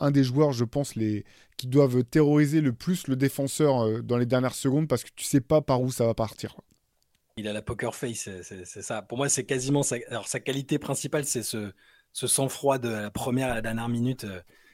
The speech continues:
Speaker 2: c'est, et ça, ça, ça va avec son leadership aussi. Il est hyper calme, tu vois, il donne, il dit deux, trois mots par-ci, par-là et, et tout le monde embraye. Et, euh,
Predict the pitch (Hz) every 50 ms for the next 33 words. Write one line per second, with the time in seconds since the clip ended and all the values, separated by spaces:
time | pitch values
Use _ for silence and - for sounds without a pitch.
0 | _ _ _ _ _ _ _ - - 151 - 135 110 - - 135 120 - - 143
1 | 143 139 - 139 131 143 147 151 143 143 - 147 139 143 143 143 127 - - 143
2 | 120 143 143 143 175 175 139 117 110 110 120 - 147 123 - - 151 143 151 151
3 | 139 - 117 110 123 123 117 110 117 110 107 107 107 110 117 113 135 143 - -
4 | 143 135 139 139 131 131 113 - - 131 107 127 117 120 131 143 139 127 113 98
5 | 90 - _ _ _ _ _ _ _ _ _ _ - 107 - - 135 139 139 135
6 | 123 123 123 113 117 135 143 151 143 117 101 107 110 107 101 101 95 95